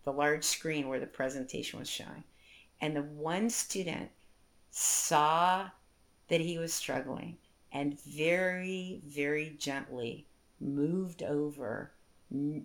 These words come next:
next to this boy to stand unobtrusively, quietly. He didn't want to take the attention at all away from the boy who was presenting, to basically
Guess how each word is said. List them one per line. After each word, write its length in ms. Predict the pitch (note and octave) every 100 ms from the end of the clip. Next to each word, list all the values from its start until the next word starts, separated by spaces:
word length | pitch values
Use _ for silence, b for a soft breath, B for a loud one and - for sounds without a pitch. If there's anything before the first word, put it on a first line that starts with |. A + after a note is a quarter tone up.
| -
next 680 | E3 D#3 E3 E3+ F3+ - -
to 100 | E3+
this 260 | D#3+ D#3 -
boy 560 | D3 C3+ B2+ - - _ _ _ _ _ -
to 200 | - D3+
stand 880 | D3 - - D#3+ E3 F3 F3 F3 - _ _ -
unobtrusively, 1200 | C3+ D#3+ F3 F3 - E3+ E3 - E3 D#3 D#3+ D#3+
quietly. 640 | - C#3 C#3 D#3 D3+ D3+ D#3
He 180 | D3+
didn't 320 | - C3 D3 D#3
want 140 | E3
to 60 | E3+
take 380 | - E3+ -
the 200 | D#3+ D#3
attention 640 | D3+ - E3 D#3+ - D3+ - -
at 180 | C#3 D3+
all 260 | D#3 E3
away 240 | E3 D#3+ D#3
from 200 | - D#3+
the 100 | D3+
boy 520 | D3 C#3+ D3 D3 D3+
who 120 | D#3+
was 180 | D3 D3
presenting, 680 | - D3+ D3 C3 B2+ B2+ B2+ b b b b b b -
to 180 | D3+ C#3+ -
basically 1120 | D3 F3 F3 D#3+ - C#3+ B2+ B2 B2 C#3